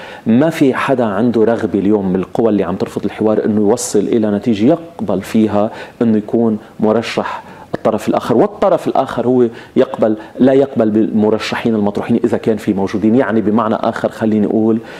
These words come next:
ما في اتفاق على شخصية لرئاسة الجمهورية من قبل اللبنانيين يحصل على الاتفاق قبل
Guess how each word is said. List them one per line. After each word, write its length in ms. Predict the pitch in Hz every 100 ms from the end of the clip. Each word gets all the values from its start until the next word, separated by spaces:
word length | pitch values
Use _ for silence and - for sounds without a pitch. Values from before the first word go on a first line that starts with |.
| - - - - -
ما 220 | 113 135
في 440 | 147 143 127 127 - -
اتفاق 480 | - - 113 127 -
على 240 | 98 110
شخصية 760 | 104 - - 120 104 98 101 113 - -
لرئاسة 460 | 107 107 101 107 -
الجمهورية 560 | 98 101 95 107 107 104
من 100 | 98
قبل 360 | - 117 104 101
اللبنانيين 800 | 95 85 92 92 95 101 104 113 - - - - -
يحصل 320 | 120 - 107
على 140 | 104
الاتفاق 400 | 104 - - 113 -
قبل 220 | 104 107